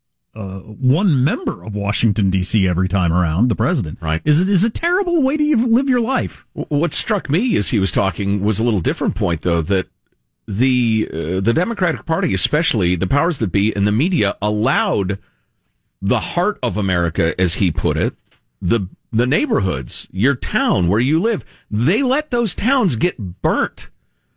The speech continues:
Speaker 2: or, or battered or people beaten down for what they believe by political violence from the left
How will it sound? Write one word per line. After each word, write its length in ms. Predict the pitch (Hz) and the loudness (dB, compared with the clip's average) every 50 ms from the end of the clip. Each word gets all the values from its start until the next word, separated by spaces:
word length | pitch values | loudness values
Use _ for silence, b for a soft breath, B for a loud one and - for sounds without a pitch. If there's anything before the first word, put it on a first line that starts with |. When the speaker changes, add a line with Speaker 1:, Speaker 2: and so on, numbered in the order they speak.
| _ _ - | _ _ -2
Speaker 2:
or, 240 | 117 131 147 143 - | 0 2 2 2 2
or 420 | 139 131 131 131 123 101 117 110 | 2 2 2 2 2 2 0 0
battered 680 | 92 101 104 151 185 233 269 247 170 85 69 73 69 - - | 0 0 0 0 2 0 0 0 -2 -2 -2 -4 -6 -4 0
or 340 | - 110 120 117 113 110 101 | 2 2 2 4 2 0 0
people 340 | 92 - 208 214 190 196 160 | 0 0 0 0 2 0 -2
beaten 440 | 104 - - 175 165 - 156 135 117 | 0 0 -2 -2 -2 0 0 2 2
down 320 | 165 196 240 220 151 110 | 2 0 0 -2 -2 -2
for 120 | - - | 0 0
what 200 | 123 120 135 135 | 2 2 0 0
they 100 | - 135 | 0 -2
believe 460 | 135 120 156 170 233 269 226 113 90 82 | 0 0 0 0 2 2 2 2 0 0
by 160 | 117 113 113 | 0 -2 -2
political 640 | - - - 131 123 120 127 135 160 160 - 202 202 | -2 0 0 2 2 2 2 0 -2 -2 -2 -2 -2
violence 480 | 165 127 117 104 107 107 110 120 - | 0 0 0 0 2 2 0 0 -2
from 180 | - - 110 110 | 0 0 2 2
the 60 | 127 | 2
left 400 | 147 196 233 202 - - - - | 2 0 0 -2 -4 -8 -12 -20